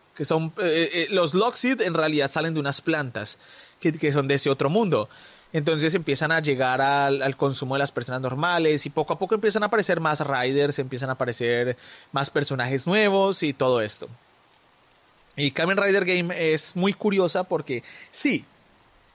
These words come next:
se pone oscura, se pone muy oscura a momentos. No, no lo suficiente, pero se pone oscura.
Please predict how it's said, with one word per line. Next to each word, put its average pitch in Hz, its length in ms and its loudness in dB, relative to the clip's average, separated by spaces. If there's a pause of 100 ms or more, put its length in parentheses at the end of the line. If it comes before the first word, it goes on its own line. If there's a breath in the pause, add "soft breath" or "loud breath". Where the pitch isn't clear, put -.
(520)
se - 140 -4
pone 175 200 0
oscura, 143 520 0 (400)
se 127 160 -8
pone 143 160 0
muy 214 300 4
oscura 190 720 2
a 156 80 -4
momentos. 120 680 -6 (480)
No, 196 260 -2
no 247 180 -4
lo 311 100 -4
suficiente, 151 560 -6
pero 175 160 -6
se 139 80 -8
pone 127 220 -6
oscura. 147 400 -4